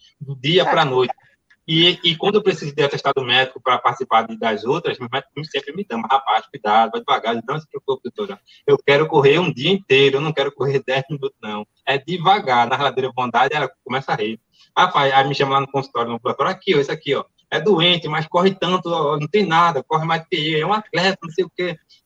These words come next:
Speaker 1: Só inspiração para as outras pessoas que estão lá no hospital, que são bem doentes e, e sedentárias e não conseguem fazer nada por causa da doença. E eu sou totalmente ao
Speaker 2: Não.
Speaker 1: contrário,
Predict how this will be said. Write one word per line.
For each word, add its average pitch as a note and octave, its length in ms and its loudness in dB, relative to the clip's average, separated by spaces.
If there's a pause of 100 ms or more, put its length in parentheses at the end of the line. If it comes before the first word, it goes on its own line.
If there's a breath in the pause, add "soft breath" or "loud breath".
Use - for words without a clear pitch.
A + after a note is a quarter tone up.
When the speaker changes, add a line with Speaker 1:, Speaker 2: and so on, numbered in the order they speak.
Speaker 1:
Só C#3+ 100 0
inspiração D3+ 380 -2
para C#3+ 100 0
as C#3+ 60 4
outras D3+ 160 -6
pessoas D#3 320 -2
que D3+ 60 -12
estão F#3+ 180 -2
lá C3+ 120 2
no B2+ 60 -4
hospital, - 400 -4
que - 60 -18
são B2+ 120 -4
bem C#3 140 0
doentes C#3 420 0
e, B2 220 -6 (260)
e B2+ 60 -18
sedentárias C3 640 2
e - 20 -4
não B2+ 140 -6
conseguem A#2 240 -6
fazer G2+ 220 -4
nada - 220 -2
por - 120 -12
causa - 160 -2
da - 80 -4
doença. F#3+ 340 -16 (560)
E C#3+ 80 0
eu F3 80 6
sou F#3 160 4
totalmente G3 540 4
ao B3 80 0
Speaker 2:
Não. A#3 80 0
Speaker 1:
contrário, - 280 2